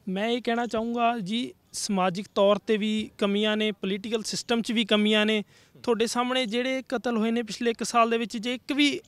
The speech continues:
ਕਤਲ ਦੇ ਖਿਲਾਫ ਸਟ੍ਰਿਕਟ ਐਕਸ਼ਨ ਲਿਆ ਹੁੰਦਾ, ਐਸ ਆਈ ਟੀ ਬਿਠਾ ਕੇ ਮਹੀਨੇ ਦੇ ਅੰਦਰ ਅੰਦਰ ਸਜ਼ਾ ਹੋਈ ਹੁੰਦੀ ਆ, ਸਖਤ ਕਾਰਵਾਈ ਕੀਤੀ ਹੁੰਦੀ ਸਰਕਾਰ ਨੇ, ਤਾਂ ਹੀ ਆਉਣ ਵਾਲੇ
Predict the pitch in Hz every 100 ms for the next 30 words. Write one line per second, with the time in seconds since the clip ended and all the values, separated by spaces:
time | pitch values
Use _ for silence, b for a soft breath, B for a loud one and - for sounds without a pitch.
0 | - 220 220 214 220 196 196 196 - 226
1 | 220 226 - 220 208 202 202 202 202 -
2 | 214 208 196 208 220 190 202 B B -
3 | 220 208 202 214 214 214 208 214 - 185
4 | 208 202 220 202 208 214 208 208 - b
5 | b - 269 - 233 214 214 247 208 220
6 | - 196 180 185 180 190 175 175 170 -
7 | b b - 233 247 294 - 190 190 190
8 | 196